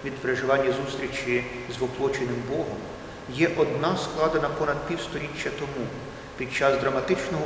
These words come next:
опору нашого народу чужій владі, коли навіть святий Різдвяний вечір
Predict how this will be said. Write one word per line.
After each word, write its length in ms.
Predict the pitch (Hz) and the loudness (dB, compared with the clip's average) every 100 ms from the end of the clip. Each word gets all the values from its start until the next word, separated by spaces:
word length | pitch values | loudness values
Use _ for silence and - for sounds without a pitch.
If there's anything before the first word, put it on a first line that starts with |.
| - | 2
опору 360 | 156 151 139 127 | 2 2 2 4
нашого 360 | 135 131 131 | 4 2 0
народу 420 | 127 127 135 131 127 131 131 - | 2 4 4 2 0 -2 -4 -2
чужій 360 | 139 127 131 120 | -2 -2 -2 0
владі, 340 | 123 120 117 - - - - - - | 4 4 2 -2 -4 -8 -10 -10 2
коли 160 | 143 | 6
навіть 360 | 147 160 160 156 - - - - | 8 8 6 2 -2 -6 -6 -6
святий 360 | 139 143 180 196 | 4 4 6 6
Різдвяний 500 | 175 - 160 156 156 | 6 6 2 2 2
вечір 420 | 120 113 - - | 4 4 2 -2